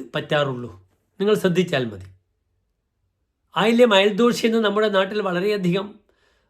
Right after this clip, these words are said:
പ്രസിദ്ധമാണ് ആ വാക്കുകൾ. എനിക്ക് ധാരാളം ഉദാഹരണങ്ങൾ അറിയാം. ആയില്യം നക്ഷത്രക്കാരുടെ അടുത്ത വീട്ടുകാർ മുടിഞ്ഞുപോയ ചരിത്രങ്ങൾ എനിക്കറിയാം. അപ്രകാരം ഗോകുലം ഗോപാലൻ,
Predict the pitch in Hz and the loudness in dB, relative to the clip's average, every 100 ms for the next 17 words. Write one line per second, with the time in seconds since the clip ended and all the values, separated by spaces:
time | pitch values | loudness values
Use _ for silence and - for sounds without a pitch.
0 | _ - 202 233 190 190 233 185 127 - | _ -6 -4 -2 2 2 2 0 -4 -4
1 | 165 151 151 147 117 - _ _ - 214 | -2 -2 -4 -10 -14 -20 _ _ -10 -6
2 | 220 175 196 220 226 214 175 185 180 175 | -2 2 2 2 0 -2 -4 -2 -4 -6
3 | 165 139 117 110 - _ _ _ _ _ | -8 -8 -12 -18 -20 _ _ _ _ _
4 | - 170 185 175 170 165 165 165 156 156 | -6 -4 -2 -2 -4 -6 -8 -6 -6 -6
5 | 147 143 160 156 - _ _ 139 165 165 | -6 -6 -8 -10 -16 _ _ -4 -2 -2
6 | 147 123 - _ _ _ _ _ _ 190 | -4 -6 -12 _ _ _ _ _ _ 0
7 | 214 247 262 254 202 175 139 - _ _ | 2 4 4 4 4 4 0 -8 _ _
8 | _ _ _ _ _ _ _ _ - 196 | _ _ _ _ _ _ _ _ -2 2
9 | 196 214 - 240 208 170 151 - 113 110 | 2 0 2 4 4 0 -4 -8 -12 -14
10 | _ _ _ - 170 254 247 247 262 214 | _ _ _ -8 2 4 6 4 2 4
11 | 190 220 240 226 220 208 202 | 4 4 2 2 0 0 -2